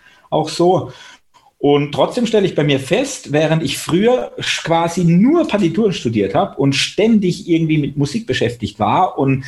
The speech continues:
irgendwie beschäftige ich mich heute immer noch damit, aber mit Sicherheit zu gleichen Teilen oder mit einem sehr großen Anteil auch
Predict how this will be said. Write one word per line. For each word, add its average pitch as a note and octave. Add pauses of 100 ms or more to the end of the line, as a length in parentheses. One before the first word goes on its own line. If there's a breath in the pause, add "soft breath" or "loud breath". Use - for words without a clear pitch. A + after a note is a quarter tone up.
(160 loud breath)
irgendwie C#3+ (260 loud breath)
beschäftige F3
ich -
mich B2+
heute D#3+
immer D3+
noch C#4+ (120)
damit, B3+ (460)
aber C3
mit C3+
Sicherheit A#3
zu D3+
gleichen D#3
Teilen G3
oder A#2+
mit A2+
einem A2
sehr E3
großen D3
Anteil C3
auch B2